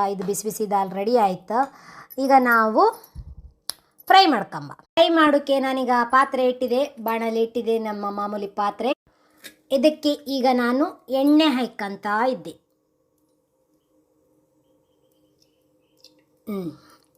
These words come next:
ಇದು ಒಂದೊಂದೇ ಫ್ರೈ ಮಾಡ್ಕತ್, ಯಾಕಂತ ಹೇಳಿದ್ರೆ ದೊಡ್ಡ ಮೀನಲ್ಲ, ಹಂಗೆ ಅಪ್ಕೊಯ್ ಒಂದೊಂದೇ ಮೀನು ಮಾಡ್ಕತ್ ಫ್ರೈ. So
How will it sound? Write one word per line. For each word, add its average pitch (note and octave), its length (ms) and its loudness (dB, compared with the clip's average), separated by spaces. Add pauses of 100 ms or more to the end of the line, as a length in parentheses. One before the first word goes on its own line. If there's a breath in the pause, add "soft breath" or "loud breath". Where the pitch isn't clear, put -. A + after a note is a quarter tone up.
(100)
ಇದು B3+ 160 2
ಒಂದೊಂದೇ D#4 540 4
ಫ್ರೈ E4+ 220 2
ಮಾಡ್ಕತ್, B3 500 0
ಯಾಕಂತ B3+ 420 -2
ಹೇಳಿದ್ರೆ B3+ 300 -2
ದೊಡ್ಡ A3+ 360 -2
ಮೀನಲ್ಲ, A3 400 -2 (680 loud breath)
ಹಂಗೆ B3 200 -2
ಅಪ್ಕೊಯ್ A#3 300 -4
ಒಂದೊಂದೇ C4 440 0
ಮೀನು B3 240 0
ಮಾಡ್ಕತ್ G3+ 600 -8
ಫ್ರೈ. G3 320 -8 (520 soft breath)
So A3+ 60 -6